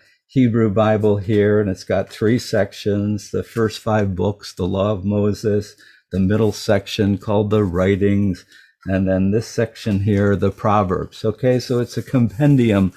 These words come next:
of writings. If you add the New Testament in the mix, it's about this size.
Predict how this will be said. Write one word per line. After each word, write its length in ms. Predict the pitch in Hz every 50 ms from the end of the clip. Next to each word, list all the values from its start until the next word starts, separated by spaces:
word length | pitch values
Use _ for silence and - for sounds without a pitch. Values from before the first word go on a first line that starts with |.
| - - - - _ -
of 200 | 110 101 95 98
writings. 600 | 101 95 101 101 117 131 143 160 160 - - 101
If 160 | 101 - -
you 180 | 107 101 -
add 280 | - 98 107 107 101 95
the 240 | 101 98 95 90 - - - - _ _ _ _
New 220 | - 113 123 123
Testament 720 | 123 - - 120 107 104 - - 117 110 107 107 104 - - - _ _
in 140 | - 107 107
the 80 | 101 98
mix, 420 | 98 98 101 120 147 - - -
it's 200 | 117 95 - -
about 340 | 117 101 110 107 104 98 -
this 220 | - 107 101 98
size. 640 | - - 139 151 147 135 104 - - - - - -